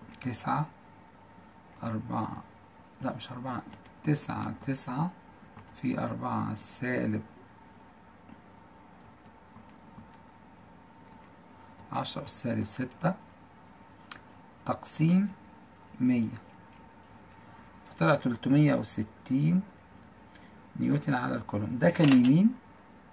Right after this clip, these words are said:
ده يسار. فدلوقتي عند هنا ماينس عشرة هيكون تلتمية وستين بالسالب، فلو ده إي إكس موجب، فتلتمية وستين حاجة هتكون كده مثلًا،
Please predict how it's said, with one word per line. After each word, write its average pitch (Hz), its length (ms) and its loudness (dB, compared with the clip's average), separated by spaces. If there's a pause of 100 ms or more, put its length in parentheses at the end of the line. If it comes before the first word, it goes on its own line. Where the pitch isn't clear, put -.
(540)
ده 120 260 -2 (380)
يسار. 107 440 -2 (760)
فدلوقتي 139 340 4
عند 120 340 4
هنا 139 360 2 (640)
ماينس 123 480 2
عشرة 160 440 0 (520)
هيكون 147 440 2
تلتمية 131 840 2 (1080)
وستين 165 560 2
بالسالب، 123 600 2 (680)
فلو 123 160 2
ده 131 140 6
إي 143 280 4
إكس - 200 -4
موجب، 143 380 2
فتلتمية 113 440 0
وستين 127 400 -4
حاجة 135 200 0
هتكون 110 220 -6
كده 107 240 -4
مثلًا، 101 240 -6